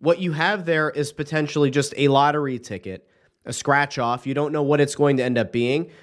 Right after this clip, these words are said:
but you got that because of the league screwing over the team on the Tony DeAngelo deal. And, like, if that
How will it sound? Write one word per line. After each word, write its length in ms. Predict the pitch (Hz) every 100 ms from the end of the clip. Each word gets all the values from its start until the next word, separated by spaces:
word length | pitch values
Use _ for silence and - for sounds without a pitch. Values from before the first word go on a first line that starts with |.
| _ _
but 140 | 185 190
you 120 | 208
got 320 | 170 185 -
that 200 | 165 143
because 440 | 151 139 160 151 147
of 200 | 131 127
the 80 |
league 380 | 123 131 143 143
screwing 580 | 123 - 139 151 147 131
over 260 | 127 135 123
the 120 | 110
team 440 | - 117 107 104 - - _ 127
on 120 | 123
the 60 |
Tony 300 | - 135 127
DeAngelo 600 | 113 113 120 107 101 87 76
deal. 300 | 50 50 - _ _ -
And, 160 | 180
like, 220 | 202 196
if 120 | 214 220
that 140 | -